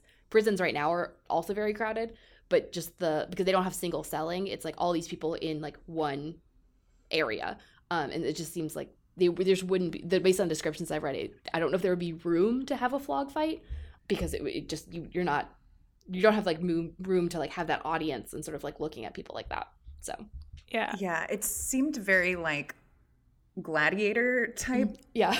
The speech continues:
Speaker 3: <laughs> almost,
Speaker 2: Yeah.
Speaker 3: like, which is,
Speaker 2: Right.
Speaker 3: it is what it is. <laughs>
Speaker 2: Yeah. I'm glad you mentioned that, and I think this will kind of be, like, a thing we keep saying, but we, I'd r-, rather people feel the weight of it.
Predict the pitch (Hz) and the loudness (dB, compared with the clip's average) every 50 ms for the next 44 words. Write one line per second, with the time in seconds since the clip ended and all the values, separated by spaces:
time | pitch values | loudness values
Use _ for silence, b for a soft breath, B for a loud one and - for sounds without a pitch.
0 | - - - - - - - - 269 269 277 269 277 302 330 294 202 - - - | -2 -4 -8 -12 -14 -10 2 6 8 10 10 10 10 8 8 6 6 6 4 2
1 | - 254 233 202 185 180 - - - B B B B B B B B B B B | 2 4 4 4 4 2 0 -6 -10 B B B B B B B B B B B
2 | B - - - 220 208 175 - - - - 208 208 202 202 196 170 170 - - | B -16 -10 -8 -8 -8 -8 -12 -14 -10 -6 -6 -6 -6 -6 -8 -8 -8 -8 -10
3 | - - - - _ - - 254 254 196 202 - - 202 208 208 202 190 190 185 | -12 -18 -20 -20 _ -10 -6 -2 -2 -2 -2 -2 -2 0 2 2 2 2 2 2
4 | 175 170 147 160 160 104 156 190 190 208 233 247 277 294 240 - - 220 208 - | 2 2 4 2 0 0 2 0 2 4 4 4 4 4 2 4 4 4 6 6
5 | - - - - - - 247 285 311 302 320 330 339 330 320 311 302 294 285 269 | 4 2 0 -2 4 6 6 6 8 8 8 8 8 8 6 4 4 4 4 2
6 | 233 - - - - 233 214 202 202 202 - 202 190 185 190 175 180 180 - - | 2 0 -4 -4 0 2 2 4 2 2 0 -2 -2 0 2 2 4 2 2 0
7 | - - 208 202 190 190 190 202 - 202 196 196 196 196 - 202 196 - - 196 | 0 0 0 2 2 2 2 2 2 0 2 2 0 0 0 -2 -4 -4 -4 -4
8 | 190 185 196 180 175 190 - - - - 214 208 208 196 196 190 190 190 - - | -2 -2 -2 -4 -4 -4 -6 -8 -10 -10 -6 -4 -2 -2 -2 -4 -4 -6 -8 -8
9 | 190 196 - - - 190 196 - 214 214 208 196 190 - - - _ _ _ _ | -8 -6 -6 -4 -4 -4 -2 -2 -2 0 0 0 0 0 -2 -6 _ _ _ _
10 | - 208 214 208 214 - - - - - 208 - 214 - - 214 214 208 196 196 | -2 0 0 0 -2 -8 -10 -12 -14 -14 -2 0 2 4 4 4 4 2 0 0
11 | - 208 208 - 196 - - 202 202 196 190 190 185 170 165 190 - - - 233 | -2 -4 -2 -2 -4 0 0 0 2 2 0 0 0 0 0 -2 -2 -4 -4 -4
12 | 220 220 220 214 214 220 233 247 - - | -4 -2 0 0 0 2 0 -2 -4 -6